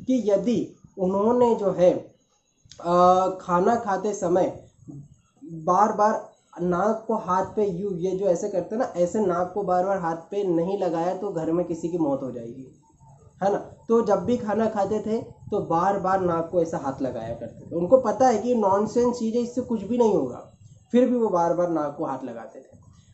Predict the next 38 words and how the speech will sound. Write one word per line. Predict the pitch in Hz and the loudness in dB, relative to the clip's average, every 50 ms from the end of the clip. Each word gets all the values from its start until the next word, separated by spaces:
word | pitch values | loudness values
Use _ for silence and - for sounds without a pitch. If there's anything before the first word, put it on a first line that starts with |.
| _ - | _ 0
अ, | 185 190 190 190 190 185 190 | 2 4 6 6 4 4 2
ऐसे | 202 208 208 - 285 285 | 0 -2 0 4 6 6
ही | 269 285 277 262 247 | 8 8 8 8 6
बहुत | 196 175 196 220 226 - | 4 2 0 0 2 2
से | 262 233 | 2 2
patient | - 214 208 - 226 226 214 202 | 2 0 -2 0 0 0 0 0
होते | 202 202 196 220 220 | -2 -2 -2 -2 0
हैं | 208 208 202 | 0 0 -2
जिनको | 196 202 196 196 202 208 220 214 196 | -2 -4 -4 -2 -2 0 0 0 0
जो | 208 202 | 0 -2
है | 208 208 | -2 -2
washing | 180 170 165 165 - 214 202 202 | -2 -2 -4 -4 -4 -2 -2 0
mania | 196 196 196 208 202 | 0 2 2 2 2
होता | 190 185 185 190 208 | 2 2 0 0 -2
है। | 208 | -2
washing | 180 175 175 - 208 208 202 | 0 -2 -2 -2 -4 -4 -4
mania | 196 196 196 208 208 | -4 -4 -4 -6 -6
किस | 202 208 202 202 - | -6 -8 -10 -12 -8
type | 214 196 196 - | -8 -8 -6 -6
का | 208 202 | -6 -6
होता | 202 202 202 202 | -6 -4 -4 -4
है | 202 208 208 | -4 -4 -8
कि | 202 220 | -8 -8
वो | 208 208 214 | -8 -8 -8
ये | 208 214 214 | -6 -6 -6
सोचेंगे | 214 - 202 196 196 214 208 214 220 240 | -6 -6 -8 -8 -6 -6 -4 -4 -4 -4
कि | 247 - - - _ _ - 220 | -6 -8 -14 -20 _ _ -4 -2
यदि | 208 208 220 | -2 -2 -2
मैंने | 220 220 226 220 | -2 -2 -2 -2
हाथ | 180 180 180 190 190 - | -2 -2 -4 -4 -4 -2
नहीं | 214 220 214 190 | -2 -2 -2 -4
धोआ, | 190 190 202 208 | -4 -4 -2 -2
अ, | 202 - 170 165 165 165 165 165 | -2 -2 -4 -6 -4 -4 -4 -4
धोया | 156 165 170 180 196 208 208 | -4 -4 -4 -2 -2 -2 -4
तो | - - 190 | -4 -2 -2
हो | 180 175 | -2 -2
सकता | - 185 - - - 180 | -2 -6 -8 -6 -6 -6
है | 180 180 185 208 | -4 -4 -4 -6